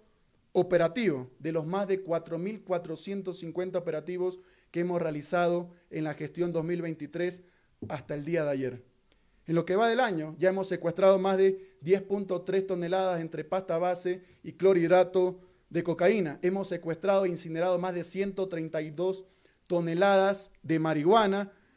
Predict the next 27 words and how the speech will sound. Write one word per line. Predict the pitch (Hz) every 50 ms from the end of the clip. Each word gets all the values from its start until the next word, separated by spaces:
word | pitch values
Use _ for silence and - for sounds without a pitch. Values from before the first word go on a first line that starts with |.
| _ _ _
y | - 160 175
así | 175 180 214 -
también | 220 202 202 196 226 226 220 190
se | - 196
han | 190 196
aprehendido | 185 190 175 175 185 196 196 196
a | 180
más | 175 190 190
de | 185 185
mil | 175 190 208 190
quinientas | - 180 180 185 190 202 202 202 190 190 196 185 190 190 - - - _ _ -
noventa | 165 175 170 170 170 165 170 165
y | 151
cinco | 151 - 196 202 196 190 190 190
personas | 185 165 165 - 196 202 202 196 190
solo | - - - 254 262 226 165 139 131 127 - _ _ _ _ -
en | 170 165
la | 165 165
gestión | 165 165 160 165 - 185 190 190
dos | 185 175
mil | 175 185 185
veintitrés | 185 180 160 160 156 - 175 180 175
vinculadas | 180 170 170 160 156 160 170 175 170 170 170 175 - _ _ _ _ _
a | - 170 165 170
hechos | 185 185 185 185 - 170 175 180 175 - - _ _ _ _ _
de | - 160 175
narcotráfico. | 170 165 156 - 160 151 - 208 190 180 - - - - 71